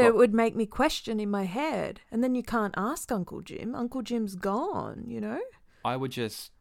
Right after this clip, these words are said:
Speaker 1: but I wouldn't even ask them, even if they were alive, if they told me that in the will. I wouldn't even ask them. If they were alive and said, "Hey, you're getting twenty grand when I pass away and your brother's getting five hundred grand,"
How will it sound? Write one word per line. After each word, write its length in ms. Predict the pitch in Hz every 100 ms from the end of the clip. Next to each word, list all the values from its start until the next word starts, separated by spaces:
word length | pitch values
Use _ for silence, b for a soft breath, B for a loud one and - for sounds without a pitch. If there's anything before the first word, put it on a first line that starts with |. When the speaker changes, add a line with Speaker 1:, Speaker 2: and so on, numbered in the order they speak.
| -
Speaker 1:
but 160 | 123
I 80 | 120
wouldn't 220 | 123 131 113
even 160 | 101
ask 300 | 95 98 98 -
them, 160 | 95
even 200 | 90 104
if 100 | 98 95
they 100 | 92
were 180 | 92
alive, 300 | 101 92 87
if 80 | 92
they 120 | - 90
told 200 | - 92
me 80 |
that 160 | 87 85
in 80 | 87
the 80 | 90
will. 160 | 87 -
I 80 |
wouldn't 220 | 90 101 92
even 180 | 87
ask 200 | 87 87 -
them. 80 | 98
If 140 | 107
they 160 | 120 123
were 100 | 120
alive 300 | 110 104 104
and 100 | 98
said, 160 | 104
"Hey, 160 | 98 104
you're 160 | 104 110
getting 260 | 123 117
twenty 240 | - 113 104
grand 280 | 101 98
when 100 | 104
I 100 | 101
pass 320 | 95 101 98 -
away 240 | 98 98
and 80 | 107
your 80 | 95
brother's 300 | 98 95 95
getting 240 | 101 95
five 200 | 92 95
hundred 240 | 98 104 104
grand," 440 | 104 120 175 196